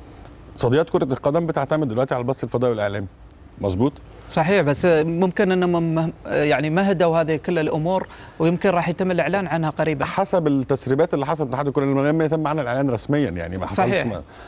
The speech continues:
Speaker 1: مؤتمر صحفي أو بيان بيتوزع على وكالات الأنباء أو على الصحف.
Speaker 2: بس هذا الخبر يعني من مصادر
Speaker 1: مظبوط. لا، لا، احنا
Speaker 2: مقربة جدًا
Speaker 1: متفقين
Speaker 2: من
Speaker 1: على
Speaker 2: ال-،
Speaker 1: هذا،
Speaker 2: ال-،
Speaker 1: بس،
Speaker 2: الاتحاد
Speaker 1: بس كالعادة برضو إن الأخبار بتتسرب ولا تعلن، وهناك فرق بين التسريب والإعلان.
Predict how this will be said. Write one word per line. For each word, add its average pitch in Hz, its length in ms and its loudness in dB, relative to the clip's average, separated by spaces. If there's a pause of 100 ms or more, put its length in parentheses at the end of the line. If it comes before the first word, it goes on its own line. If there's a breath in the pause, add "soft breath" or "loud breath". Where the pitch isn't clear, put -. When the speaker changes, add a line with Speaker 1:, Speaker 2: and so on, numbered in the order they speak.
(120)
Speaker 1:
مؤتمر 107 360 2
صحفي 120 420 -2
أو 98 120 0
بيان 113 240 0
بيتوزع 113 380 0
على 104 120 -2
وكالات 107 340 -2
الأنباء 95 440 -4
أو 92 100 0
على 90 180 0
الصحف. 90 440 -2
Speaker 2:
بس 220 140 0
هذا 240 180 2
الخبر 240 280 0
يعني 208 200 0
من 202 180 -2
مصادر 196 380 0
Speaker 1:
مظبوط. 160 400 2
لا، 160 120 2
لا، 226 80 4
احنا 220 100 -4
Speaker 2:
مقربة 170 100 -2
جدًا 156 120 -2
Speaker 1:
متفقين 240 200 0
Speaker 2:
من 220 60 0
Speaker 1:
على 160 140 0
Speaker 2:
ال-، 147 40 0
Speaker 1:
هذا، 185 220 0
Speaker 2:
ال-، 95 120 -4
Speaker 1:
بس، - 200 -6
Speaker 2:
الاتحاد 131 180 -4
Speaker 1:
بس 127 240 -6
كالعادة 147 480 2
برضو 135 320 -2 (340 loud breath)
إن 110 100 -2
الأخبار 127 320 0
بتتسرب 151 560 -2
ولا 123 140 0
تعلن، 98 380 -2
وهناك 135 320 -2
فرق 151 300 -2
بين 131 160 -2
التسريب 120 540 -4
والإعلان. 123 420 0